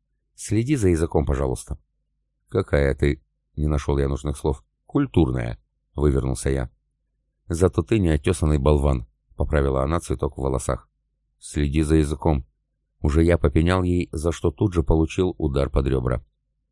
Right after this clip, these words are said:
Вот женщины. И как я её только терплю. «Господин», подбежал к нам Жук, видимо, торопясь донести срочные новости. «Они выдвинулись».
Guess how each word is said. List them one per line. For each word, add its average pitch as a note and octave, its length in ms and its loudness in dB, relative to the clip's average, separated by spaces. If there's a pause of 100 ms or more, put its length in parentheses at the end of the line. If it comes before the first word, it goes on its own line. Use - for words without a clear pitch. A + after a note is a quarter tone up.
(100)
Вот F2+ 220 0
женщины. F2 540 -2 (360)
И C#2 160 -4
как D2 340 -2
я D2+ 80 2
её D2+ 200 2
только D2+ 300 0
терплю. D2 480 0 (760)
«Господин», D#2 560 2 (440)
подбежал C#2 340 0
к - 80 -8
нам C#2+ 140 0
Жук, E2 260 -4
видимо, D2 380 -2
торопясь D2+ 400 0
донести D2 400 0
срочные D2 400 -2
новости. C2+ 500 -2 (540)
«Они F2 240 2
выдвинулись». D2+ 560 4